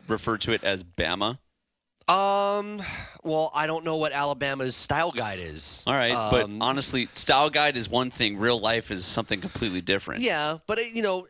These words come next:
Speaker 2: every, it's, it's like branding. I mean, you wanna make sure that people are calling you what you're supposed to be called, right?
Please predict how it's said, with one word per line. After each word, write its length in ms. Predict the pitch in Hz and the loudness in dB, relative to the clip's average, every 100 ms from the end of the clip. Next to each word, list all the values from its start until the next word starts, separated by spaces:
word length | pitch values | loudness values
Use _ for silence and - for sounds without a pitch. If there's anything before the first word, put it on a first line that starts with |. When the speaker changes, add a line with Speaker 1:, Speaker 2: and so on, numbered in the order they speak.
| 180 | -4
Speaker 2:
every, 440 | 214 202 226 220 | -4 -4 -6 -6
it's, 300 | 202 240 202 | -6 -8 -6
it's 200 | 233 226 | -4 -2
like 180 | 240 226 | -2 -2
branding. 440 | 233 214 104 82 - | -4 -4 -4 -10 -8
I 60 | |
mean, 400 | 156 147 147 139 156 | -6 -4 -6 -8 -8
you 400 | 151 160 175 180 | -6 -4 -4 -4
wanna 320 | 160 156 170 | -2 0 0
make 180 | 160 156 | -2 -4
sure 160 | - 156 | -4 -4
that 160 | 139 | -4
people 320 | - 165 165 143 | -6 -6 -4 -4
are 60 | |
calling 400 | 127 147 131 135 | -4 -2 -2 -2
you 100 | 127 | -2
what 160 | 120 113 | -2 -4
you're 120 | 113 | -6
supposed 460 | - - 120 117 - | -6 -4 -4 -6 -8
to 40 | |
be 100 | 95 | -12
called, 460 | 95 - 160 71 71 | -10 -4 -2 -4 -6
right? 400 | 82 87 151 | -6 -4 -4